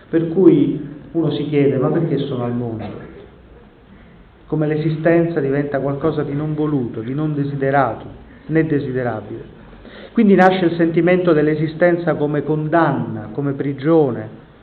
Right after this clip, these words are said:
come rico-, rincrescimento, come rammarico, come rimpianto, come ripugnanza.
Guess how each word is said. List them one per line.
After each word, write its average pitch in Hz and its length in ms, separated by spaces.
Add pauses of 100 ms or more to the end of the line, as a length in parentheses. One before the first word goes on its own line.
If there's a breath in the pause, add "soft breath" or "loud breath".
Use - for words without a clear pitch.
(140)
come 156 220
rico-, 160 360
rincrescimento, 170 1300
come 139 240
rammarico, 139 720
come 143 280
rimpianto, 143 760 (220)
come 143 160
ripugnanza. 139 1000